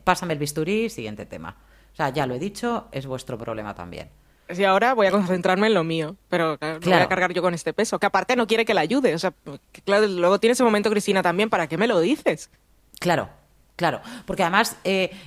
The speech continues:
Speaker 1: en esta temporada ya es cuando está Owen, ¿no? O
Speaker 2: Sí,
Speaker 1: ya todavía.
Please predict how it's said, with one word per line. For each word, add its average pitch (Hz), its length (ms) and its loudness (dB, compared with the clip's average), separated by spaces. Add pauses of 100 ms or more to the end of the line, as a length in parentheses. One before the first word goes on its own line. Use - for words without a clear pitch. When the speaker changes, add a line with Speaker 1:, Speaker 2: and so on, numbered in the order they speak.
Speaker 1:
en 190 100 -6
esta 220 220 -2
temporada 233 320 -2
ya 226 140 -4
es 220 100 -10
cuando 208 220 -6
está 156 320 -2
Owen, 127 320 -4
¿no? 262 180 -8 (520)
O 160 100 8
Speaker 2:
Sí, 156 60 8
Speaker 1:
ya 139 160 6
todavía. 151 260 0